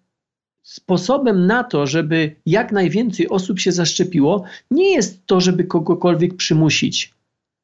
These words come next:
Powiedziałbym nawet, no bo właśnie ruszyło, nie jest nawet to,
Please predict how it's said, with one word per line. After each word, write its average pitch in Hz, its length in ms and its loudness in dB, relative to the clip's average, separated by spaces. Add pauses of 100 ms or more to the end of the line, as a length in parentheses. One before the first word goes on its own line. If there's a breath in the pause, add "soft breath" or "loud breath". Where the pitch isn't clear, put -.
(140)
Powiedziałbym 175 720 2
nawet, 143 520 -4 (1000)
no 139 80 -2
bo 127 160 -4
właśnie 135 320 -2
ruszyło, 147 520 0 (400 loud breath)
nie 185 280 2
jest 170 180 0
nawet 147 420 -2
to, 156 380 -2